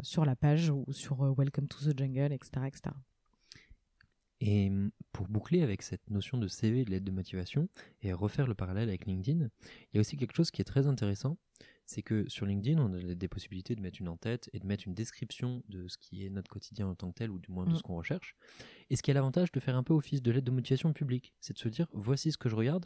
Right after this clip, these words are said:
Speaker 2: regardez, je l'affiche clairement. » Et donc finalement, un recruteur qui va aller sur ce profil LinkedIn va pouvoir se dire, « Ah, bah, d'un point de vue public, il veut afficher ça. » Donc c'est vraiment quelque chose de personnel. Et là, on reboucle sur cette notion de, «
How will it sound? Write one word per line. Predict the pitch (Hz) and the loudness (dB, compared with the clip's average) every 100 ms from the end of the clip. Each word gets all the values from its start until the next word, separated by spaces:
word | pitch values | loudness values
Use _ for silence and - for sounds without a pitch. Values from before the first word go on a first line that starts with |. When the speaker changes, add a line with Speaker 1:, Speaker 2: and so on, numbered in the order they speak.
| - | -6
Speaker 2:
regardez, | - 127 143 131 180 | 4 4 6 4 4
je | 135 | 4
l'affiche | 120 - 151 - - | 4 2 -4 -6 -4
clairement. » | 131 127 127 117 - - - - | -2 0 2 0 -2 -20 -20 -8
Et | 104 | -2
donc | 101 | -2
finalement, | - 104 135 170 175 | 0 0 2 2 0
un | 107 | -2
recruteur | 104 - 123 131 131 | -2 -2 -2 -2 -4
qui | 98 | -2
va | 95 | -2
aller | 101 | -2
sur | - 92 | -4 -10
ce | |
profil | - - 92 | -8 -8 -6
LinkedIn | 90 107 170 | -2 0 0
va | 123 | -2
pouvoir | - 90 | -2 -6
se | - | -4
dire, « | 104 165 - - | -2 -4 -4 -4
Ah, | 214 - _ _ _ - | -4 -4 _ _ _ -8
bah, | 92 92 - _ - | -6 -6 -10 _ -4
d'un | 117 | -2
point | 147 139 | 0 0
de | |
vue | 120 | -2
public, | - 104 139 - | -8 -4 -4 -2
il | 107 | -2
veut | 120 | -2
afficher | 117 117 123 | -4 -6 -6
ça. » | - 98 _ | -6 -8 _
Donc | 98 | -10
c'est | - 90 | -8 -10
vraiment | 90 101 131 | -4 -2 -2
quelque | 139 110 | -4 -8
chose | 123 104 | -6 -6
de | - | -6
personnel. | - - 95 147 135 - - - - | -6 -6 0 0 0 -6 -20 -16 -6
Et | |
là, | 101 | -2
on | 95 | 0
reboucle | 87 87 127 - | 0 0 -2 -4
sur | 92 | -10
cette | - - | -12 -12
notion | 90 - 123 | -10 -6 -2
de, « | 113 | 0